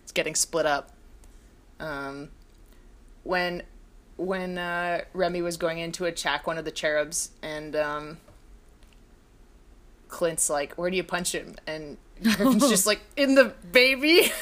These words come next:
Speaker 1: <laughs>
Speaker 2: Yeah, exactly. <laughs>
Speaker 1: That whole sequence was so funny. Remy's adorable. I love him a lot.
Speaker 2: Yes. Oh, man.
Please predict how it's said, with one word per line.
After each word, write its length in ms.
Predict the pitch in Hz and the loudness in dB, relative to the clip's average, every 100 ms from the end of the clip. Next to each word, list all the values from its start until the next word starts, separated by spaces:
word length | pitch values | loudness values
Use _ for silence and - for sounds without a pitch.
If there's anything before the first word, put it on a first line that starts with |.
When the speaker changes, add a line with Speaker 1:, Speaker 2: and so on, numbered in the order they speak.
| - | -4
Speaker 1:
<laughs> 180 | - | -4
Speaker 2:
Yeah, 160 | - 262 | -2 0
exactly. 480 | 285 294 339 - 392 | 2 4 4 4 -2
<laughs> 60 | - 508 - - - - - - - | -2 -10 -8 -10 -10 -8 -8 -8 2
Speaker 1:
That 180 | 233 254 | 6 6
whole 220 | 247 226 | 4 2
sequence 400 | 220 220 208 196 | 0 -2 -2 -2
was 160 | 196 180 | -2 0
so 180 | 180 175 | 0 -2
funny. 400 | 175 170 170 170 - - - | -4 -4 -4 -6 -10 -16 2
Remy's 340 | 190 208 208 | 4 4 0
adorable. 560 | 196 170 165 165 160 - | -2 0 0 0 0 0
I 120 | 160 | -2
love 200 | 156 151 | -4 -4
him 100 | 156 | -6
a 40 | 147 | -10
lot. 300 | 113 - - - | -8 -8 -8 -2
Speaker 2:
Yes. 440 | 190 147 139 - - - - - | 2 2 0 -6 -18 -20 -20 -4
Oh, 200 | 185 165 | -2 -2
man. 420 | 147 151 143 170 | -2 -4 -4 -8